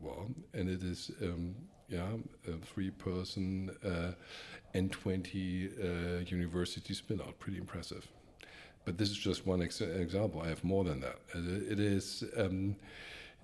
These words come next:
I think this, um, very ambitious, um, "We conquer the world, we can do," uh, attitude is, is, is a wonderful asset.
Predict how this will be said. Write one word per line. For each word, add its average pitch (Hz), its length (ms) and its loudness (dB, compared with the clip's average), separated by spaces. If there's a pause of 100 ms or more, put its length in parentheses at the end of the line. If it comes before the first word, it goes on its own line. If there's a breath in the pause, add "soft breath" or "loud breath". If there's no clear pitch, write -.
(340)
I - 40 4
think 120 360 6
this, 117 340 6 (140)
um, 107 460 8 (400 loud breath)
very 123 340 8
ambitious, 98 880 4 (200)
um, 95 540 2
"We 107 160 2
conquer 107 380 2
the 90 140 2
world, 92 420 2
we 90 100 -2
can 92 320 2
do," 90 380 2 (840 loud breath)
uh, - 60 -2 (180)
attitude 87 800 2 (140)
is, 92 400 0 (100)
is, 104 200 -4 (100)
is 110 100 0
a 113 80 6
wonderful 117 440 6
asset. - 440 -2